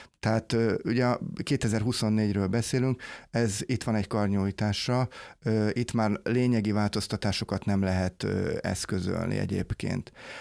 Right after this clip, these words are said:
Ha a Seat, ö, szóba került, a Seattal kapcsolatban azt tudom mondani,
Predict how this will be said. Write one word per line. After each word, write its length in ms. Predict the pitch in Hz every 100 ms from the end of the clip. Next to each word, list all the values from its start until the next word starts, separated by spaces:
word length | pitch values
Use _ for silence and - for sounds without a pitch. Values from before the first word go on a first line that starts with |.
| - - -
Ha 100 | 117
a 40 |
Seat, 460 | - 156 131 - -
ö, 160 | 120
szóba 320 | 113 127 113 113
került, 380 | 113 113 113
a 60 | 107
Seattal 320 | - 120 110
kapcsolatban 420 | 104 104 110 107
azt 80 | 101
tudom 160 | - 98
mondani, 380 | 113 113 110